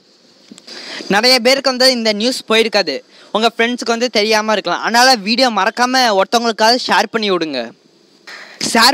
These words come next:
பண்ணீங்கன்னா அவங்களுக்கு ஒரு ஹெல்ப்பா இருக்கும். அப்புறம் நம்ம சேனலை இன்னும் யாரெல்லாம் subscribe பண்ணலையோ, மறக்காம subscribe பண்ணி வச்சுக்கோங்க. ஏன்னா நம்ம சேனல்ல space videos, tech videos,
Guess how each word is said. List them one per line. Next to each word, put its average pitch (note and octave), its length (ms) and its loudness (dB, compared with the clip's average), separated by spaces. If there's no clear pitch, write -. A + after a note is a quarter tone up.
பண்ணீங்கன்னா B3+ 320 0
அவங்களுக்கு A#3+ 340 2
ஒரு A#3 100 2
ஹெல்ப்பா G#3+ 380 2
இருக்கும். D3+ 300 -2
அப்புறம் C4 300 0
நம்ம A3 260 0
சேனலை B3+ 300 2
இன்னும் A#3+ 180 0
யாரெல்லாம் A3+ 340 2
subscribe A#3+ 400 0
பண்ணலையோ, A3+ 340 0
மறக்காம G#3+ 360 0
subscribe A#3 400 0
பண்ணி A3 200 -2
வச்சுக்கோங்க. D#3 440 -4
ஏன்னா A#3+ 220 4
நம்ம G#3+ 260 -2
சேனல்ல A#3 380 -2
space A3 240 2
videos, G#3+ 380 0
tech G#3 180 -6
videos, G#3 480 0